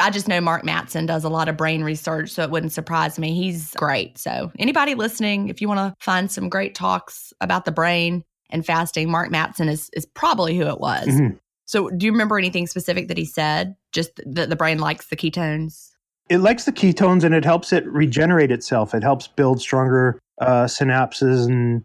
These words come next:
Speaker 2: regenerate your neurons more quickly and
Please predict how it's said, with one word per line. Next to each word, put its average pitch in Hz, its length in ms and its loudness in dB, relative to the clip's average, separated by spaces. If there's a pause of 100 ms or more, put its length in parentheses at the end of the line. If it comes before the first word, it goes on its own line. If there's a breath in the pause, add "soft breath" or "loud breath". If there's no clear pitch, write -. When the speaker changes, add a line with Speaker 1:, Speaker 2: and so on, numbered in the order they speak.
Speaker 2:
regenerate 127 520 2
your 127 120 4
neurons 127 480 2
more 123 180 2
quickly 123 580 2
and 117 300 2